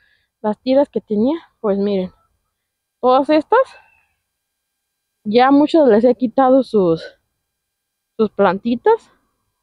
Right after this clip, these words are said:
Pero miren, esta es una buena opción. No les ponemos agua, no nada. Pero antes de quitar las hojitas, les recomiendo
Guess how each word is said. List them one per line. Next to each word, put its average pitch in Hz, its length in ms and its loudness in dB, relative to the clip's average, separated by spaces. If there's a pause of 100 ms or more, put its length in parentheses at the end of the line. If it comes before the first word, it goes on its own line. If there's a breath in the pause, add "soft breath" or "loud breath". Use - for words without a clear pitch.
(640)
Pero 220 160 0
miren, 226 280 2
esta 240 180 -2
es 294 60 -2
una 320 200 2
buena 277 340 2
opción. 269 480 -2
No 294 180 0
les 311 160 0
ponemos 247 540 -2
agua, 285 440 0
no 277 220 -2
nada. 269 480 -2 (300)
Pero 247 180 -2
antes 294 260 -4
de 277 120 -6
quitar 254 320 -4
las 285 180 -2
hojitas, 254 480 -6
les 220 100 -2
recomiendo 226 640 -6